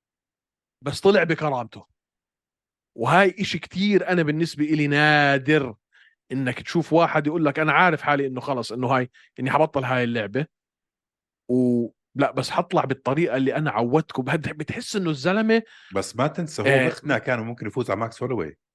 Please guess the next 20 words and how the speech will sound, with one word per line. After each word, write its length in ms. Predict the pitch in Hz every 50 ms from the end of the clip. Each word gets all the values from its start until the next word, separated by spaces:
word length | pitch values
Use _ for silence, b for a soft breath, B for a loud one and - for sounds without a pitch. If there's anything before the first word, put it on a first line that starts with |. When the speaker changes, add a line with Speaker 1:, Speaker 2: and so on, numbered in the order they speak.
| _ _ _ _ _ _
Speaker 2:
حكى: 260 | _ - 120 - 123 110
"أنا 140 | 113 117
بدي 220 | 107 113 101 - -
Speaker 1:
ما-، 80 | -
Speaker 2:
كمان." 340 | - 190 208 117 - 220 240
Speaker 1:
انكوت 380 | 294 294 - - 302 285 - 269
ماكس 240 | 277 277 262 - -
هولوي، 360 | 269 269 269 269 254 226 - _ _ _ -
اتنكوت 640 | 214 208 - 285 320 320 - - 302 294 294 -
ماكس 300 | 277 285 277 - - -
هولوي. 240 | 285 285 285 277 269 254 _ _ _ _ _ _ -
يا 60 | 156
Speaker 2:
مان 120 | 180 233 262
Speaker 1:
زلمة، 160 | 254 262 262
Speaker 2:
هو، 80 | -
Speaker 1:
إذا 220 | 247 226 254 240 247
Speaker 2:
بس 20 |
Speaker 1:
ألكسندر 360 | 254 233 208 269 262 - 254
Speaker 2:
مت-، 60 | 233 226
Speaker 1:
فولكانوفسكي 600 | 233 233 - 254 240 226 - - - 165 175